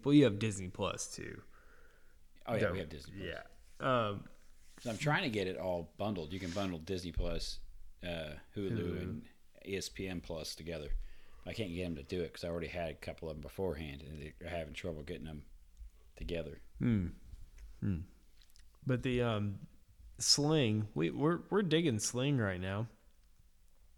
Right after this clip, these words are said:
Speaker 1: But, uh, Freeform, you know, which used to be, like, A B C
Speaker 2: Yep.
Speaker 1: Family, you know what I'm talking about?
Speaker 2: Yes.
Speaker 1: Dude,
Speaker 2: Yes.
Speaker 1: I love Freeform. Like, they just been, like, showing, like, Halloween movies, you know, every, damn near every day. So
Speaker 2: Okay.
Speaker 1: today,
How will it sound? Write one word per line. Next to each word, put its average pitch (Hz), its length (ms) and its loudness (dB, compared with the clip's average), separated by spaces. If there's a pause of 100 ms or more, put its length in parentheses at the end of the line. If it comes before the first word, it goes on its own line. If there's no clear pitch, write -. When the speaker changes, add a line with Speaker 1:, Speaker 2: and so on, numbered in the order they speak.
(220)
Speaker 1:
But, 113 240 6
uh, 98 240 6 (240)
Freeform, 147 840 6 (100)
you 127 120 6
know, 120 140 10
which 110 200 4
used 123 200 4
to 123 60 -2
be, 117 140 4
like, 110 220 4
A 110 100 6
B 113 120 4
C - 160 2
Speaker 2:
Yep. 113 100 4
Speaker 1:
Family, 113 360 4
you 120 100 4
know 117 80 6
what 113 40 4
I'm 117 60 2
talking 120 180 2
about? 120 200 0 (380)
Speaker 2:
Yes. 85 400 -4 (180)
Speaker 1:
Dude, 117 340 4
Speaker 2:
Yes. 107 80 2
Speaker 1:
I 127 80 6
love 101 360 4
Freeform. 87 560 -4
Like, 92 240 -2 (160)
they 123 160 2
just 117 240 -2
been, 107 160 -2
like, 98 240 -2
showing, 107 400 2
like, 92 280 -2
Halloween 113 480 0
movies, 135 480 2 (220)
you 123 140 0
know, 123 240 2
every, 127 280 0 (340)
damn 123 220 2
near 117 160 2
every 117 220 0
day. 120 260 0 (2250)
So - 160 4
Speaker 2:
Okay. 127 100 6
Speaker 1:
today, 117 520 4